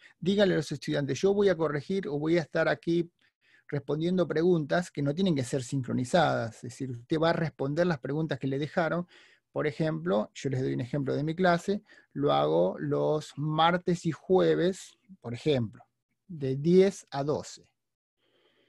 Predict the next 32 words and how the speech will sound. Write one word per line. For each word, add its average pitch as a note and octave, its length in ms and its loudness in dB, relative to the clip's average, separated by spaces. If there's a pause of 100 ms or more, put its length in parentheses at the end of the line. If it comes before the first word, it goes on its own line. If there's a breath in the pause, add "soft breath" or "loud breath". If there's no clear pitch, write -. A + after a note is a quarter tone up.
(240)
Y C3+ 120 -6
luego, F#3 680 4 (480)
el B2+ 360 -4
sábado, F#3 600 6
vuelvo E3 360 6
a C#3 80 6
ver D3+ 160 0
cómo D3 180 -2
fueron C#3 320 -2
las, A#2 320 -6 (720)
las C#3 180 -6
respuestas. - 800 -10 (600 loud breath)
Ahora, C#3 340 2
todo D3 180 0
esto D#3 180 0
yo E3 120 0
tengo C#3+ 160 0
que C3 100 0
preparar C#3 440 2
la B2 100 -2
clase A#2 320 -6
online. A2+ 460 -2 (280)
Generalmente C#3 460 -4
la D3 100 2
hago D3+ 140 2
los C3+ 120 0
domingos, D#3+ 640 0
o B2 40 -4
la B2 80 -2
hago B2+ 220 -2
el A#2 100 -4
viernes, D3 840 4